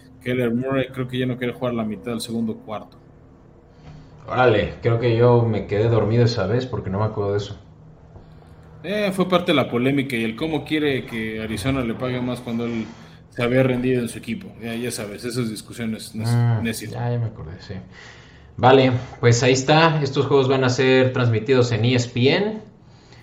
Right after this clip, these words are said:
Speaker 2: y, eh, creo que con nuevo elenco por ahí, ya luego platicaremos más de eso. En fin, Fran, pues creo que eso
Speaker 1: Eso es todo, amigos.
Speaker 2: eso es todo por hoy. Eh,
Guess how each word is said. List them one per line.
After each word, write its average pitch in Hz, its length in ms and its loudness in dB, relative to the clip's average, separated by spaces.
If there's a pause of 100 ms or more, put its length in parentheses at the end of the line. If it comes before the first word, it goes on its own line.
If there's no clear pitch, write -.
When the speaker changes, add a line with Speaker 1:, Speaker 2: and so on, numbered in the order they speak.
(300)
Speaker 2:
y, 107 920 2 (800)
eh, 92 440 -2
creo 107 140 -2
que 120 100 0
con 107 140 0
nuevo 113 180 6
elenco 98 460 0
por 92 120 -6
ahí, 95 300 -4
ya 98 140 0
luego 98 280 0
platicaremos 92 580 -4
más 92 200 -4
de 90 80 -6
eso. - 260 -10 (920)
En 113 140 0
fin, 160 240 4 (680)
Fran, 156 400 2 (120)
pues - 460 -2
creo 139 180 -4
que 151 100 -2
eso 127 640 2 (480)
Speaker 1:
Eso 143 180 -2
es - 120 -2
todo, 123 200 0
amigos. 98 300 -8
Speaker 2:
eso 120 220 -2
es 127 180 -4
todo 139 340 8
por 120 140 6
hoy. 175 540 8 (100)
Eh, 107 760 6